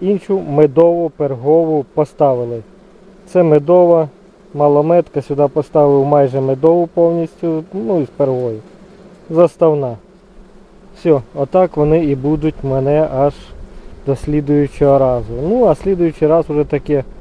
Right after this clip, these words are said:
будемо дивитися по розвитку. Зараз залишається по весці ще прибрати оці гурмулі воскові.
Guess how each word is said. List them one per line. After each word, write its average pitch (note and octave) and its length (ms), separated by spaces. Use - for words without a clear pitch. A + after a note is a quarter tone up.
будемо D#3 240
дивитися C#3 420
по D3+ 220
розвитку. A2+ 680
Зараз D3+ 340
залишається C#3 640
по C3 160
весці C#3+ 360
ще - 160
прибрати B2 580
оці C#3 360
гурмулі D3+ 600
воскові. A#2 600